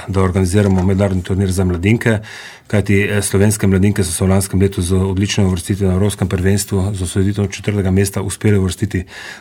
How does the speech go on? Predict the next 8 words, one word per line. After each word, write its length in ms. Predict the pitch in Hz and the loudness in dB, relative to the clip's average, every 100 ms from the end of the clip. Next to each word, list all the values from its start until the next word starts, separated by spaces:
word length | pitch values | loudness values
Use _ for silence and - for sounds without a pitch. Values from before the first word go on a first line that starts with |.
| - | -4
na 80 | |
svetovno 400 | 98 98 107 104 | -2 0 2 2
prvenstvo, 460 | 92 95 98 95 - | 2 2 2 2 -2
ki 140 | - | -2
bo 240 | 92 95 95 - | 0 0 -2 -2
letos 340 | 98 92 90 - | -2 -2 -6 -8
v 120 | 104 | -6
Čilu. 300 | - 107 | 0 0